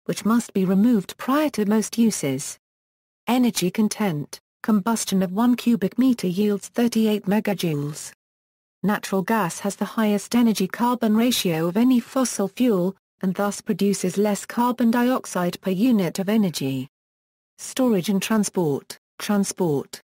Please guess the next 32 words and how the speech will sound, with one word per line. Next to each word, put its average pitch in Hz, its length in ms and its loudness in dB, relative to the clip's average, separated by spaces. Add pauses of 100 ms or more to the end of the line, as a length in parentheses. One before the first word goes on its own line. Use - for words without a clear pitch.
(120)
The 185 80 -2
major 190 380 0
difficulty 220 640 -2
in 185 100 0
the 208 80 2
use 226 320 2
of - 120 -2
natural 196 420 0
gas 196 400 -2
is 185 120 -4
transportation. 208 960 -2 (720)
Natural 233 420 2
gas 226 300 -2
pipelines 175 760 -2
are 190 120 2
economical 208 800 2
and 175 160 -2
common 190 340 2
on 196 180 2
land 214 280 2
and 185 160 0
across 208 340 -4
medium-length 202 800 2
stretches 220 520 -2
of 190 140 -6
water, 170 520 -4 (240)
but 202 140 -6
are 196 140 2
impractical 233 720 0
across 202 360 -4
large 208 320 0
oceans. 160 640 -2